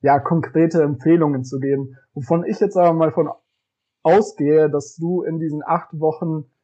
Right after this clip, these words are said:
nicht in einem Bereich gearbeitet hast, der grundsätzlich irgendwo an der Grenze dazu liegt, dass du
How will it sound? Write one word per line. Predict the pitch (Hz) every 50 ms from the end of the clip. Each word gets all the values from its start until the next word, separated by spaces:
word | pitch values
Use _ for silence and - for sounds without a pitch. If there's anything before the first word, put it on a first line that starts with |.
| _ _ _
nicht | - 160 180 220 - - -
in | 180 160
einem | 143 165 160 160 147
Bereich | 147 120 147 143 156 170 160 -
gearbeitet | 139 131 139 143 147 156 160 151 143 151 139 208 147
hast, | 147 151 143 - - _
der | 156 151 147
grundsätzlich | 147 160 139 156 160 165 160 - 156 147 143 - - 151 147 135 - _ _
irgendwo | 170 165 165 151 135 139 147 147 151
an | 143 147 147
der | 147 135
Grenze | 120 113 143 151 165 165 - 160 147 143 139
dazu | - 143 143 143 143 - 147
liegt, | 135 143 147 156 160 - -
dass | 143 135 135 - _
du | - 147 147 143 139